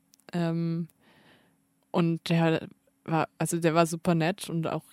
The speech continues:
eigentlich ganz cool. Und da haben wir auch, ich weiß gar nicht mehr, was da das Thema war, aber, äh, der, der war halt mega witzig und er hat dann auch immer erzählt, ja, super viele von seinem be-, äh, verheirateten Freundeskreis haben eine heimliche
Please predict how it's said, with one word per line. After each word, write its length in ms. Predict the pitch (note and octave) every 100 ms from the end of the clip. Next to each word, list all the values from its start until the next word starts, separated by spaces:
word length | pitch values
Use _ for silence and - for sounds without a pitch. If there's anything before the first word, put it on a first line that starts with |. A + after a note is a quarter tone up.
| -
eigentlich 300 | E3+ F3+ -
ganz 240 | D#3+ - - -
cool. 380 | F#3 G#3+ A#3 A3 _ _ _ - -
Und 240 | F3 E3 -
da 100 | E3+
haben 140 | F#3+
wir 100 | F3+
auch, 220 | D#3 F3
ich 160 | - -
weiß 180 | F3+ -
gar 120 | F3+
nicht 180 | E3+ -
mehr, 180 | E3+ E3
was 140 | E3+
da 100 | -
das 220 | D#3+ -
Thema 420 | - E3+ E3 D#3
war, 260 | D#3 D#3 E3+ - - - - _ _ _ _ _ _ _ -
aber, 380 | E3+ E3 E3+ - - _ _ _ _ _ _ _ -
äh, 460 | F3+ E3+ E3 E3 D3+
der, 180 | E3+ E3
der 160 | F3
war 140 | E3+ F3+
halt 180 | E3+ D#3
mega 400 | E3 E3+ D3+ D#3+
witzig 340 | E3+ E3+ D#3
und 100 | D#3+
er 80 | D#3+
hat 60 | E3+
dann 120 | D#3+
auch 240 | E3+ -
immer 100 | F3
erzählt, 420 | D#3+ - E3+ E3
ja, 140 | - E3 D#3+
super 540 | - - - F#3+ - A#3
viele 340 | - F#3+ F3+
von 220 | F3 F3
seinem 400 | E3 D#3+ D#3+ D#3+
be-, 200 | F#3 E3 E3
äh, 180 | E3
verheirateten 640 | E3 E3 E3+ E3+ E3 E3 E3+
Freundeskreis 840 | - - E3+ F3+ - - - -
haben 120 | F#3 F3
eine 200 | F3+ F3+
heimliche 640 | E3 F3 F#3 - F#3+ F#3+